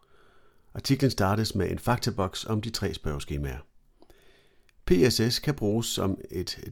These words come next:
diagnostisk støtteværktøj, hvor man bruger totalscoren til at vurdere, hvor hårdt patienten selv føler sig ramt af stress. A S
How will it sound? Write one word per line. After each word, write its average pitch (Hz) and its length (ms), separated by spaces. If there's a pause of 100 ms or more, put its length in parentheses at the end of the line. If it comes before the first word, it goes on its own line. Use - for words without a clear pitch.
diagnostisk 87 540
støtteværktøj, 110 720 (340)
hvor 123 100
man 147 160
bruger 127 240
totalscoren 113 800
til - 240
at - 100
vurdere, 117 380 (300)
hvor 135 100
hårdt 120 340
patienten 123 480
selv 139 280
føler 101 260
sig 117 200
ramt - 300
af 107 100
stress. - 440 (1120)
A 135 240
S - 120